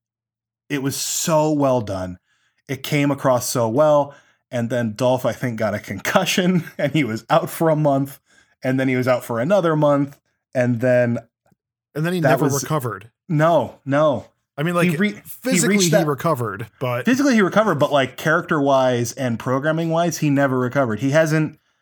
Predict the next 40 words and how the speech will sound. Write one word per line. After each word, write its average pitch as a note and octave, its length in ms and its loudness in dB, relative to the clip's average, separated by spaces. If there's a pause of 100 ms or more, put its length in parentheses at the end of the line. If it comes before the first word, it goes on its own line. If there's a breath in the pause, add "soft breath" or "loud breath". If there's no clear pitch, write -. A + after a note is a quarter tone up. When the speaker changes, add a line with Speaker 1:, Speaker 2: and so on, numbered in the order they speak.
(220)
Speaker 1:
he F3+ 220 0
has D#3 240 0
yet D3 220 0
to D3+ 120 -2
sort C3+ 220 -2
of G#2+ 180 -4
reach B2+ 280 -2
that A2+ 340 -2
height A3 360 -2
again, G2+ 380 -6 (300 loud breath)
e-, F3 140 0
Speaker 2:
Mm-mm. C3 120 -4
Speaker 1:
both G#3+ 380 2
in E3+ 180 0
terms E3+ 320 0
of C#3 100 -2
fan C#3+ 260 0
popularity, D3 600 0
but C#3 160 0
also D3 240 2
just C3+ 220 -2
in C3+ 100 0
terms B2+ 300 -2
of, A#2 180 0
like, A#2 320 -4
booking A2 300 -2
of F#2+ 80 -2
his F#2 120 -6
character. E2 540 -12 (140)
Speaker 2:
Yeah. A2+ 360 -4
Speaker 1:
It's, D#3+ 320 -4
it's F3+ 180 0
a G3 100 4
bummer F#3+ 440 2
that C#3+ 160 0
it C#3 160 -4
went C3+ 240 -2
out B2 280 -4
like F3 220 -2
that F#3+ 360 -4